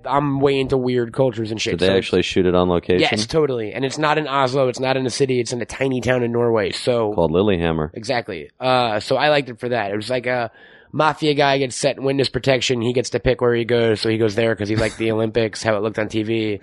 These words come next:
Speaker 2: <laughs>
Speaker 1: and basically, like, starts doing fucked up shit in the town, and mafia chases him. But, uh, it's in mostly Norwegian except for Steve Van Zandt.
Speaker 2: What?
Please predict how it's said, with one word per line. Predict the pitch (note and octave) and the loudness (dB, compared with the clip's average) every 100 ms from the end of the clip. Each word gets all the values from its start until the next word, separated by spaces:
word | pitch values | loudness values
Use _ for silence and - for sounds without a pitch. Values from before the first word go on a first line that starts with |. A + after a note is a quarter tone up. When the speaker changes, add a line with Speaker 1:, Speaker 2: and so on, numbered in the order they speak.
| - - | -6 -8
Speaker 2:
<laughs> | - F3 A#2+ | -4 -4 0
Speaker 1:
and | |
basically, | B2+ C3+ A#2+ B2+ | 2 2 2 0
like, | B2 A#2 G#2 - | 0 0 -4 -10
starts | - B2+ A2 | 0 0 2
doing | - A#2 | 0 0
fucked | G2 A2+ A2+ | 0 -2 0
up | |
shit | G#2 A#2 | -2 -2
in | A2 | -2
the | |
town, | G#2+ C3 B2 | 0 2 2
and | A2+ | 0
mafia | A2+ A2 G#2+ | -2 -2 -2
chases | - A2+ G2+ | -2 -2 -2
him. | A2 A#2 | -6 -4
But, | D3 G#3 D3+ - _ _ _ _ - | 0 0 0 -4 _ _ _ _ -2
uh, | C3+ C3+ - | 2 2 2
it's | D#3+ C#3 | -2 0
in | D#3 | 0
mostly | D3 F3 - G3+ | 2 2 2 0
Norwegian | G3 G3 F3 E3 D#3+ D#3 | 2 4 4 4 4 2
except | - D3+ - | 2 0 2
for | C3+ | -2
Steve | - D3+ | 0 0
Van | D3 D3 | 2 0
Zandt. | B2+ B2 D3+ | -2 -4 -2
Speaker 2:
What? | F#3+ C#4+ D4+ | -2 -2 -4